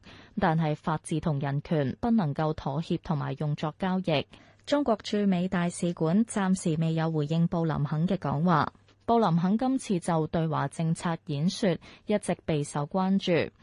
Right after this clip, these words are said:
被指係拜登政府最有系統性對華政策嘅講述。原定五月初舉行，但由於布林肯感染新冠病毒而推遲。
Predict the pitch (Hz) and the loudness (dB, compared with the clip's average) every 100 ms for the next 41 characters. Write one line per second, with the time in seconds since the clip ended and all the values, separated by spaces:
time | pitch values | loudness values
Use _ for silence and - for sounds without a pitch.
0 | - - - 190 170 - 165 180 156 160 | -20 -20 -6 0 0 0 -2 0 -2 -2
1 | 165 151 185 160 - 156 185 165 147 151 | 0 0 0 0 0 -2 0 -2 -2 -2
2 | 156 - 151 190 196 165 160 160 156 139 | -4 -2 -2 0 2 0 0 -2 -2 -2
3 | 139 175 170 - 175 165 - 143 170 - | -4 -2 -2 -2 -4 -4 -4 0 0 2
4 | 175 - - - - 202 190 202 202 190 | 0 0 -8 -20 -6 2 4 4 2 2
5 | 196 190 - 269 - 170 185 147 110 - | 2 0 -4 -4 -2 0 2 0 -2 -2
6 | 170 160 147 143 208 214 175 147 143 143 | -2 0 -2 -2 -2 0 0 0 -2 0
7 | 160 202 156 180 165 151 - 208 208 202 | 0 0 0 0 0 -2 0 0 0 0
8 | 202 160 147 143 - 135 - 185 185 175 | 0 0 0 -4 -4 -4 -2 -2 0 0
9 | 139 | 0